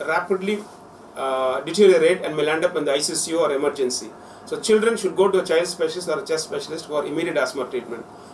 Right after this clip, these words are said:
Pregnant women also, elderly people, those who smoke, these are all the danger people, and those who are exposed to dust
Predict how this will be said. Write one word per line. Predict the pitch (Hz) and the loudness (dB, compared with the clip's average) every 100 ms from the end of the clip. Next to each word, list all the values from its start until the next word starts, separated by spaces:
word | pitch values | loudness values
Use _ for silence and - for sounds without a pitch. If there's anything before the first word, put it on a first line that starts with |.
| - | -6
Pregnant | 170 170 202 190 | -2 2 4 2
women | 156 170 170 | 0 0 2
also, | 135 131 135 123 - - | 0 -2 -2 -6 -6 -4
elderly | 151 185 185 185 | 2 2 4 0
people, | 156 139 123 - - - - | -2 -6 -8 -10 -14 -12 2
those | 175 180 | 4 6
who | 185 | 2
smoke, | - 156 135 - - - 156 | 2 0 0 -2 -16 -16 -8
these | 165 | 0
are | 165 | 4
all | 170 | 4
the | 190 | 4
danger | 180 165 165 160 | 2 -2 -2 -2
people, | 147 139 165 - | -4 -4 -4 -4
and | 156 | -4
those | 147 196 202 | 4 6 6
who | 170 | 2
are | 170 | 2
exposed | 156 - - 185 175 | 2 -2 0 0 0
to | 156 | -2
dust | - - - | -2 -2 -10